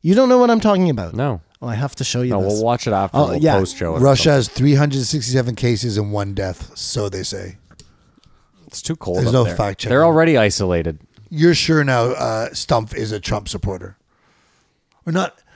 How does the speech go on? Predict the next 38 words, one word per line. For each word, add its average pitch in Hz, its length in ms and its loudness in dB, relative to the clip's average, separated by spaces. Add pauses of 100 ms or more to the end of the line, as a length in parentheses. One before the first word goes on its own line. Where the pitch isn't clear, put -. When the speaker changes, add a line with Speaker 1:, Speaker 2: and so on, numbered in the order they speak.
(260)
Speaker 3:
not 147 560 -2
b-, - 80 -4 (360)
go 165 220 4
to 147 60 2
the 120 160 0
die 120 420 0
for 107 140 -4
him, 107 220 -4
but 104 120 -2
he's 104 240 -4
not 104 180 -4
anti-Trump. 92 640 -8 (460)
Speaker 2:
I 143 140 2
was 113 160 2
always 92 380 0
pretty 92 280 -4
sure 90 200 -4
he 90 100 -2
voted 80 340 -2
Trump. 80 380 -10 (200)
Speaker 3:
'Cause 117 140 -2
it 123 80 2
went 123 200 0
to 113 60 -6
the 107 100 -4
C 131 200 -4
D 113 160 -4
C 110 280 -4
thing, 107 320 -6
and 98 120 -8
he 110 120 -4
was 101 140 -4
like, 101 220 -4
"Yeah, 113 160 0
I've 113 140 -2
heard 110 180 0
both 95 220 -2
reports." 95 560 -10